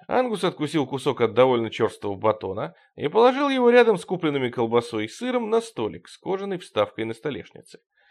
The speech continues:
Это пришёл похожий на зомби портье. Он держал в руке серебряный поднос, на котором лежала перевёрнутая ослепительно белая визитная карточка. Ангусу почудилось, будто от портье пахло саше. Некоторые бабушки, борясь с плесенью, рассовывают её по шкафам.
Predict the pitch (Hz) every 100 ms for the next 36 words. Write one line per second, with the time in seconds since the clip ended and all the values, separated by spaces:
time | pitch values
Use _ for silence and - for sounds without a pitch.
0 | _ _ _ - 226 240 240 208 165 175
1 | 175 170 127 113 131 143 131 110 101 104
2 | 127 135 - 78 - _ _ _ _ 196
3 | 247 254 247 277 220 180 233 - 208 202
4 | 202 208 - 202 143 113 - 110 104 110
5 | 117 110 110 107 135 196 202 143 117 120
6 | 175 180 170 151 110 - 147 180 165 113
7 | 110 120 147 143 110 - 127 135 143 -
8 | - - - _ _ _ - _ 107 143
9 | 208 233 254 233 233 233 220 233 220 139
10 | 120 143 - 214 208 185 156 156 196 208
11 | 185 180 185 180 190 185 - - _ _
12 | - 233 - 285 294 220 127 113 - 117
13 | 139 127 - - 202 277 156 117 110 117
14 | - 151 208 226 233 131 113 120 - 170
15 | 165 - -